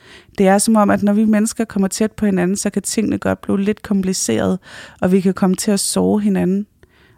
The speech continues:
også selvom vi har de bedste intentioner i det, vi gør. Det kan godt tage tid at tilgive og finde ind i en anden kærlighed til kirken igen.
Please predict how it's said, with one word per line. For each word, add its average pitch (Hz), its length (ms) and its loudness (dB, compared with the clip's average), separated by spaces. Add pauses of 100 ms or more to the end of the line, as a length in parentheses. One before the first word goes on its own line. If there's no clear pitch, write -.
(160)
også 220 200 0
selvom 175 280 2
vi 175 60 0
har 160 180 0
de 165 100 -4
bedste 175 360 -4
intentioner 175 680 -2
i 170 80 0
det, 160 180 -6
vi 165 60 -6
gør. - 420 -10 (1200)
Det 196 100 0
kan 190 100 0
godt 175 200 2
tage 196 160 -4
tid 196 260 -2
at 170 80 -4
tilgive 185 580 -6 (500)
og 185 100 0
finde 190 360 0
ind 208 160 2
i - 40 2
en 185 140 2
anden 175 200 2
kærlighed 185 540 -2
til - 180 -10
kirken 175 360 -2
igen. 170 380 -4